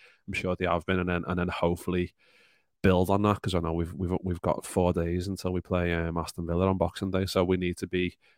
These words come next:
ready, we need to be sharp. So, uh, and I just wanna just talk on the Pep Lijnders co-, press conference, of, of course, because, uh, it's probably the f-, that's the first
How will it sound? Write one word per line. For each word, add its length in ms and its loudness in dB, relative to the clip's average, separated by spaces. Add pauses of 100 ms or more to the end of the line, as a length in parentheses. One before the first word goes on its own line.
(120)
ready, 320 2
we 60 0
need 200 0
to 60 -16
be 100 -2
sharp. 520 0
So, 300 6 (440)
uh, 340 4
and 140 6
I 100 10
just 180 2
wanna 280 8
just 160 -6
talk 240 2
on 80 2
the 160 4 (180)
Pep 200 0
Lijnders 260 0
co-, 260 -2
press 160 -4
conference, 340 -4
of, 120 0 (360)
of 140 -16
course, 320 4
because, 380 0 (600)
uh, 260 6
it's 180 -4 (160)
probably 240 0
the 80 -2
f-, 260 -10
that's 240 -8
the 80 -6
first 380 2